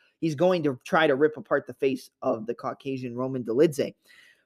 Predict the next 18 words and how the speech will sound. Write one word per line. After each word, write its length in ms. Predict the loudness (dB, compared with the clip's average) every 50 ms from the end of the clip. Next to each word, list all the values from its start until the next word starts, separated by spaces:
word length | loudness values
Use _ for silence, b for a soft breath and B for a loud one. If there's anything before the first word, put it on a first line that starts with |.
| b
Prior 220 | 6 8 10 10 10
to 80 | 10
that, 180 | 10 8 4 4
he 120 | 2 2
lost 280 | 2 2 0 0 -2 -4
a 40 | -4
unanimous 440 | -4 -2 -2 -2 -2 -4 -6 -8
decision 360 | -8 -10 -8 -6 -6 -6 -4 -6
to 60 | -4
Marvin 360 | -2 0 0 0 -2 -4 -6
Vettori. 340 | -8 -6 -4 0 2 2 2
Vettori 380 | 0 -2 -4 -4 -2 0 2 0
actually 300 | 0 -2 -4 -8 -8 -8
dropped 400 | -4 -2 0 0 0 -2 -6 -6
him 100 | -8 -6
in 80 | -4 -2
that 200 | -2 -2 -4 -4
fight, 320 | -2 0 0 2 2 0